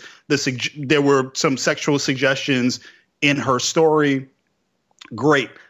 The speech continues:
But the best character, s-,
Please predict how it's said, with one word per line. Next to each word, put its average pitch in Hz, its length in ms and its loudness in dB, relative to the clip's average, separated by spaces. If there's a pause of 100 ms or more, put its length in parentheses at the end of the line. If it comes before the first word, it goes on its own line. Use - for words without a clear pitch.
(160)
But 156 460 -2 (100)
the 156 160 2
best 170 760 -2 (460)
character, 165 920 -2 (380)
s-, - 160 -8